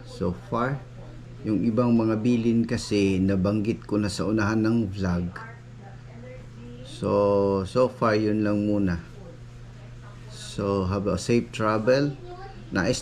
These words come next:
din po naming ipaalam sa lahat na ang channel po na ito ay hindi po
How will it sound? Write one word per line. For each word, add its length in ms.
din 160
po 160
naming 480
ipaalam 960
sa 160
lahat 400
na 160
ang 480
channel 400
po 160
na 160
ito 160
ay 160
hindi 320
po 480